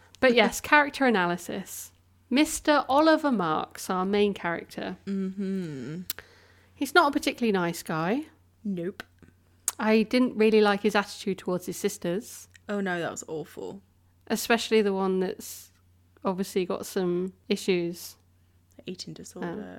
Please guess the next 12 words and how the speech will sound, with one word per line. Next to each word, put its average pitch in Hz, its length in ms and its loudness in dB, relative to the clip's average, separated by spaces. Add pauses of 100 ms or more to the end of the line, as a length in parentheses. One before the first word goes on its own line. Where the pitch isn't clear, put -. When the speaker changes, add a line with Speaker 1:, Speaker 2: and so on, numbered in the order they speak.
(140)
Speaker 2:
and 208 280 -16
Speaker 1:
uh, 240 60 -14
yeah. 202 360 0
Speaker 2:
yeah. - 200 -8 (720)
Caroline. 170 540 -4 (420)
Speaker 1:
He's 240 180 -6
not 285 140 2
very 247 140 4
nice 208 260 2
to - 80 -18
her. 180 300 -6 (640)
Um, 196 480 2